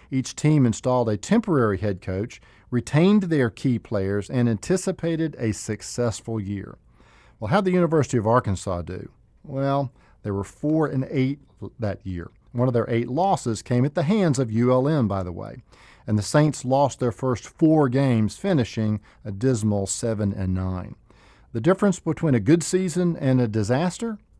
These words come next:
Leadership. Consultant Bob Beal says leadership is knowing what to do, knowing why that's important, and knowing how to bring the appropriate resources to bear on the needed hand.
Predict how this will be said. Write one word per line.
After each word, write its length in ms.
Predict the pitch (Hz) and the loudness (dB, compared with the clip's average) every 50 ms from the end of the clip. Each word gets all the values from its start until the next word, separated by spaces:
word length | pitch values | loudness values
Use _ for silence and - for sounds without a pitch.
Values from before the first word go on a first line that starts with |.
| _ - _ _ - | _ -20 _ _ -8
Leadership. 680 | - 147 165 156 120 101 92 - - 95 90 76 - _ _ _ _ _ _ _ _ _ - - _ - | -4 -2 0 0 0 0 -2 -4 -6 -10 -10 -10 -12 _ _ _ _ _ _ _ _ _ -20 -20 _ -10
Consultant 480 | - 123 110 - 175 170 - 135 120 120 | -8 -6 0 2 2 2 2 0 -2 -2
Bob 320 | 123 131 135 135 123 107 | -2 0 0 0 -2 0
Beal 300 | 107 123 131 135 127 120 | 2 2 4 4 4 2
says 340 | - - - 117 107 92 92 | 0 -2 -2 -2 -2 -2 -4
leadership 680 | 107 120 131 165 202 208 160 - - - 127 107 - 110 | -4 -4 -4 -2 -2 -2 -2 -4 -2 -4 -4 -4 -4 -4
is 160 | 110 95 98 | -6 -4 -2
knowing 320 | 117 117 113 113 110 104 | -2 -2 0 0 -2 -2
what 340 | - 107 98 101 123 143 - | -4 -4 -2 -2 -2 -2 -2
to 120 | - 185 175 | -4 -4 -2
do, 360 | 131 117 101 95 98 117 127 - _ _ _ _ - _ - - _ - | 0 0 0 0 -2 -4 -8 -14 _ _ _ _ -20 _ -20 -20 _ -6
knowing 420 | 117 120 123 127 123 117 110 104 101 | -2 0 2 2 4 2 2 2 0
why 560 | 110 127 151 170 160 135 113 107 107 110 107 | 0 0 0 0 0 0 0 0 -2 -4 -2
that's 260 | 98 113 107 - - 101 | -2 -2 -4 -4 -4 -6
important, 560 | 95 - - 151 151 135 104 95 101 - - - _ _ _ _ _ _ _ - | -6 -6 -4 -4 -2 -2 -2 -4 -6 -8 -14 -20 _ _ _ _ _ _ _ 0
and 100 | 110 117 | 2 2
knowing 240 | 120 117 117 113 | 4 4 4 2
how 240 | 92 87 127 123 127 | 2 2 4 4 4
to 80 | 135 123 | 2 2
bring 240 | 117 123 120 120 113 | 0 2 2 2 2
the 100 | 107 98 | 0 -2
appropriate 640 | 90 - - - 143 143 139 - 143 139 143 131 - | -4 -8 -6 -4 -2 -2 -2 -2 -4 -4 -4 -4 -4
resources 680 | 113 107 98 - - - 123 123 123 - - 113 104 - | -4 -4 -4 -4 -4 -4 -4 -4 -4 -4 -6 -6 -6 -6
to 140 | - 110 95 | -8 -8 -4
bear 340 | 92 107 107 107 107 - | -2 -2 0 0 -2 -2
on 140 | - 101 98 | -2 -2 -2
the 100 | 95 92 | -2 -2
needed 300 | 92 95 98 92 95 80 | -2 -2 -2 -4 -4 -4
hand. 340 | 104 104 101 98 92 - | -4 -4 -4 -4 -6 -10